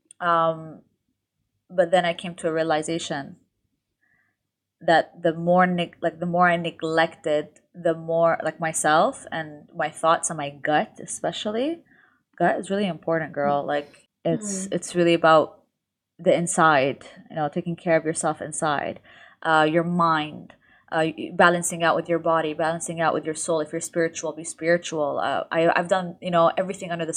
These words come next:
Speaker 1: sun, from theta to therapy to, uh, coach lessons to, <laughs> I've done everything just so that I could find different ways, uh, to improve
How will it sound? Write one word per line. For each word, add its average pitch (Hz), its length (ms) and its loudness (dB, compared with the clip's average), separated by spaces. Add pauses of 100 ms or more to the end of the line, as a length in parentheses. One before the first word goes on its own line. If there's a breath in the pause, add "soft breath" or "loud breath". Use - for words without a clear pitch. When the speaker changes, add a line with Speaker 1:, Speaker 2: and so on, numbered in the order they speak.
Speaker 1:
sun, 151 180 -4
from 151 160 -14
theta 185 640 -2
to - 120 -6 (120)
therapy 170 600 4
to, 165 180 -2 (520 loud breath)
uh, 147 160 0
coach 208 400 4
lessons 180 600 4
to, 220 120 0 (800 loud breath)
<laughs> - 60 -4
I've 220 100 6
done 254 120 10
everything 247 420 6
just 220 180 4
so 240 120 4
that 214 100 6
I 202 180 8
could 196 220 -4 (240)
find 202 240 4
different 196 400 0
ways, 190 500 2
uh, 170 200 6 (120)
to 175 140 2
improve 170 580 -2